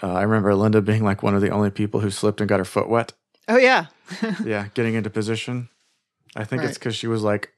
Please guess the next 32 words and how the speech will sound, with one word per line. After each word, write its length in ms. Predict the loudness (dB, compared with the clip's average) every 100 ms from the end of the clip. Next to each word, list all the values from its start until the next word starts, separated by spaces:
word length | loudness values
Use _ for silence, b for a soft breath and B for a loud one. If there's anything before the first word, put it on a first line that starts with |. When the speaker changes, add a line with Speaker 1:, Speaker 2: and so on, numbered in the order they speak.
| _ -8
Speaker 1:
pushing 500 | -4 -2 0 0 0
and 120 | -2
trying 280 | 2 2 2
quickly 400 | -2 -2 2 0
to 80 | 0
get 160 | 0
into 160 | 0 -2
position 560 | -2 -2 -2 -2 -2 -2
and 200 | -6 -8
get 220 | -6 0
out 140 | 0 0
of 60 |
the 80 | 0
way 320 | 0 0 -2
is 120 | -4
why 120 | -4 -4
you 100 | -6
slipped. 380 | -6 -6 -8 -14 -8
Speaker 2:
Yeah, 360 | -2 0 0 -2
I, 100 | 0
Speaker 1:
Instead 180 | 2 2
of 60 | 0
Speaker 2:
I 20 |
Speaker 1:
just 160 | -4 -4
being 180 | -4
patient. 460 | -2 -4 -4 -6 -8 _ _ _ -4
Speaker 2:
Yeah, 300 | 2 2 0
and 300 | -4 -6 -4
it 200 | -6 -2
wasn't 480 | -2 0 -2 -6 -10
a 60 |
big, 220 | -8 -8